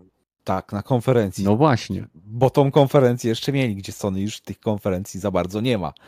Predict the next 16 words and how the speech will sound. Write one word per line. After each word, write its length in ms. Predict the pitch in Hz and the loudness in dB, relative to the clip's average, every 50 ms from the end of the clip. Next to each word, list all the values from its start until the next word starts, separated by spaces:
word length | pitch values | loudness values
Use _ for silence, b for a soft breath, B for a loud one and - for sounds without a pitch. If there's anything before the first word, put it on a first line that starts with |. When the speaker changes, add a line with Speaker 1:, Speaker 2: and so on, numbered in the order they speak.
| B B B B | B B B B
Speaker 2:
No 120 | 110 101 | -6 -6
tak. 160 | 98 - 95 90 | -2 0 -2 -2
Speaker 1:
Więc, 280 | 101 98 - - - - | -2 -4 -8 -12 -12 -12
ch-, 420 | - - - - - - - - 117 107 104 101 98 98 101 101 B B B B B B B B | -14 -16 -18 -18 -20 -20 -8 -4 -2 -2 0 -2 -2 -4 -4 -8 B B B B B B B B
jedyne 320 | 107 107 107 113 107 110 | 0 0 2 2 0 -2
co 120 | - - 131 | -2 -2 -2
mogą, 240 | 117 110 110 117 110 - | -2 -2 -2 -4 -4 -2
to 380 | - 123 113 113 110 110 113 | 0 2 4 4 4 2 2
właśnie 280 | 104 101 95 - - 123 | 0 -2 -4 -6 -10 -12
wpis 280 | - _ - 131 - - | -10 _ -8 -8 -6 -4
na 140 | - 117 | -4 -2
blogu 380 | 113 107 113 120 110 117 120 117 | 0 2 2 2 4 4 4 4
albo 200 | 110 113 120 127 | 4 4 2 0
pochwalić 520 | - - 113 - - 123 107 107 110 107 | 0 -4 -8 -4 -2 -2 -2 -2 -4 -6
się 160 | - - - 117 | -6 -4 -2 -2
na 760 | 110 110 110 110 107 107 110 110 110 120 120 113 107 101 107 | 0 0 2 2 2 2 0 0 0 0 0 0 -2 -2 -2